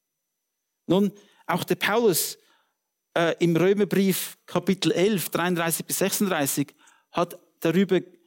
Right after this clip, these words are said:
sehr poetisch sich ausgedrückt und hat gesagt, „Oh, welch eine Tiefe des Reichtums, beides der Weisheit und Erkenntnis Gottes. Wie gar unbegreiflich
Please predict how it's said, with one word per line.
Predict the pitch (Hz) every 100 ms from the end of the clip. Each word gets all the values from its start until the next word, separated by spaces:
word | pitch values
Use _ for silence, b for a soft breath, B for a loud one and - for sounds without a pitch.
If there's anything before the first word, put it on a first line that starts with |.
| _
sehr | - 196 202
poetisch | - 190 233 214 175 - -
sich | - 196 -
ausgedrückt | 185 208 - 214 185 151 170
und | 165
hat | 185
gesagt, | 170 170 170 - -
„Oh, | 202 254 220
welch | 196 254 262 - - B B B B B
eine | 196 220 208 208
Tiefe | - 240 285 269 - 226 160 131 - _ _ _ _ _
des | 156 -
Reichtums, | 156 165 226 226 - 202 135 110 - - - _ _ _ _ _
beides | - 202 285 233 156 - - -
der | 160 147
Weisheit | 175 269 285 - 220 151 - - - _ _ _ _ _
und | 190 190
Erkenntnis | 170 - 175 180 160
Gottes. | 175 175 - 120 - - _ _ _ _
Wie | 160 220
gar | 233 220 220 -
unbegreiflich | 294 330 302 - 247 214 175 - 143 -